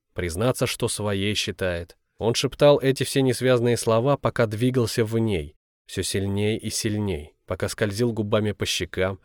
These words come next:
по шее, по нежной коже ключиц в распахнутом вороте куртки. И ловил ответ неясной зарождающейся дрожью её тела,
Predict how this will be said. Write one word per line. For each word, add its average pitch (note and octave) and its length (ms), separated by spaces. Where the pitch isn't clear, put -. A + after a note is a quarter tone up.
по G2 120
шее, F2+ 480
по - 80
нежной A#2+ 360
коже A2 340
ключиц - 560
в A2 80
распахнутом G2 760
вороте D#2+ 400
куртки. - 480
И F2+ 80
ловил G#2+ 340
ответ A2 540
неясной A#2 600
зарождающейся G2+ 920
дрожью F#2+ 400
её F#2+ 280
тела, D2+ 440